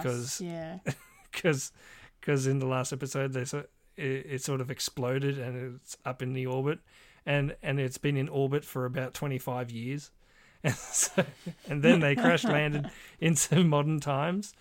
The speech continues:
Speaker 1: but everything still sort of looks the same. So it's not
Speaker 2: Yeah.
Speaker 1: really updated. It, it's just every, e-, everything now. It's everything. Everyone's got a cell phone, and e-, everything's like, it's all those jokes that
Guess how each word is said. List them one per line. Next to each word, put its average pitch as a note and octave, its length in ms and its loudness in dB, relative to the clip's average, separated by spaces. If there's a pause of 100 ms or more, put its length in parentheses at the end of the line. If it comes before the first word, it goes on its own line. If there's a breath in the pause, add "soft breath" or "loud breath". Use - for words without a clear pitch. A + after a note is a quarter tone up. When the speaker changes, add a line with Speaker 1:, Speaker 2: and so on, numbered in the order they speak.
(280 loud breath)
Speaker 1:
but D3 220 4
everything D3+ 460 2
still C#3 380 2
sort C#3 240 0
of C3+ 100 -4
looks C3 280 -4
the C3 60 -6
same. C#3 500 -4 (720)
So C3+ 200 -2
it's B2+ 140 -2
not E3 140 2
Speaker 2:
Yeah. E3+ 80 0
Speaker 1:
really C#3 240 2
updated. C#3 840 -4 (100)
It, C#3 320 -2
it's C3+ 180 -6
just C3+ 180 -6
every, C#3 340 -4 (120)
e-, D3 140 -4 (100)
everything C3+ 380 -6
now. C3+ 220 -2
It's - 340 -8 (420 loud breath)
everything. C3+ 540 -4 (420)
Everyone's C#3+ 440 -2
got E3+ 120 4
a F3 60 0
cell A3 260 6
phone, A#2+ 400 -2
and B2+ 160 -6
e-, D3 220 -4
everything's C3 400 -6
like, C#3+ 160 -2
it's D3 220 -2
all F3 120 4
those D#3 240 2
jokes C3 360 -2
that A#2 180 -12